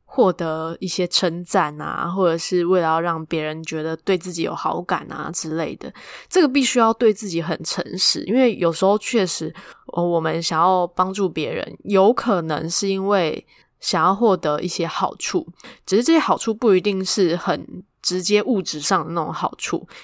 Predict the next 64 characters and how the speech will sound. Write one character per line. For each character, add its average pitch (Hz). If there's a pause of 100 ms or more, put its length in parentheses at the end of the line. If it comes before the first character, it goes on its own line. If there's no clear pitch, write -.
也 202
有 208
可 214
能 160
就 185
是 180
一 180
些 170
认 180
同 156
感 156 (140)
啊， - (240)
或 -
者 160
是， 165 (300)
呃， 151
拉 180
近 180
跟 165
别 165
人 143
的 143
距 233
离 151
啊 151
等 147
等 -
的， - (380)
这 339
个 262
其 190
实 175
都 170
是 185 (100)
一 -
种 87 (380)
带 180
着 156
一 160
些 170
交 165
换 175
意 156
图 -
在 147
里 -
面。 - (280)
也 202
不 214
是 285
说， 254 (400)
呃， -
我 175
们 175
今 208
天 226
帮 214
助 220
别 180
人 160
是 202
为 202
了 160
要 165